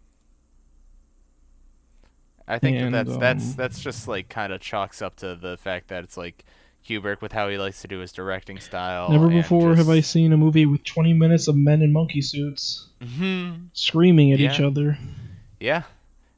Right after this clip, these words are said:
Speaker 2: But,
Speaker 1: Welcome to
Speaker 2: um,
Speaker 1: this fucking director.
Speaker 2: But this director was a visionary.
Speaker 1: A visionary of his time. Of our time. Of the, a time.
Speaker 2: I would say o-,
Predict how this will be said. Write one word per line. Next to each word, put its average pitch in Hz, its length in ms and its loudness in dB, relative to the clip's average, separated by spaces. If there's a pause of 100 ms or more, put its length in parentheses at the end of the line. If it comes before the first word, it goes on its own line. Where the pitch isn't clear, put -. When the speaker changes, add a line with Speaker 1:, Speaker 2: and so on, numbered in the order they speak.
(540)
Speaker 2:
But, 127 240 -2
Speaker 1:
Welcome 127 240 -4
to 127 60 -4
Speaker 2:
um, 127 240 -10 (120)
Speaker 1:
this - 180 -14
fucking 113 340 -12
director. 113 520 -10 (1600)
Speaker 2:
But 127 140 -10
this 139 120 -6
director 151 380 -4
was 147 120 -2
a 147 60 0
visionary. 143 640 -2 (720)
Speaker 1:
A - 80 -20
visionary 101 480 -8
of 101 100 -8
his 104 120 -16
time. 95 420 -8 (380)
Of 90 80 -14
our 101 140 -4
time. 123 420 -12 (320)
Of 95 120 -18
the, 98 120 -12
a 117 200 -4
time. 85 460 -12 (120)
Speaker 2:
I 180 140 -4
would 165 140 -2
say 127 300 -8
o-, 123 140 -6